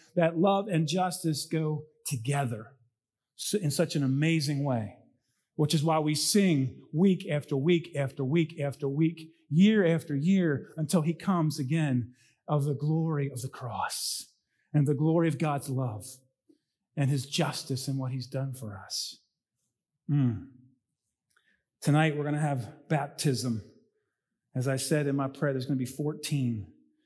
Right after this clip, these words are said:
that are gonna take to the water. It's gonna be awesome. And baptism reminds us of the mission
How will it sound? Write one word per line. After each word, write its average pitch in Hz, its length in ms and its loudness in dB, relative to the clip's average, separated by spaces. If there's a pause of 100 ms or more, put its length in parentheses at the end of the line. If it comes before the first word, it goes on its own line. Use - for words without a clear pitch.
(240)
that 127 100 0
are 120 80 0
gonna 131 240 0
take 151 460 -2
to 160 100 -2
the 139 120 0
water. 117 520 -2 (680)
It's - 80 -18
gonna 147 160 2
be 135 140 2
awesome. 104 480 -4 (580)
And 139 160 2
baptism 170 720 2
reminds 147 560 0
us 113 540 -6 (240)
of 135 180 0
the 143 80 2
mission 131 800 0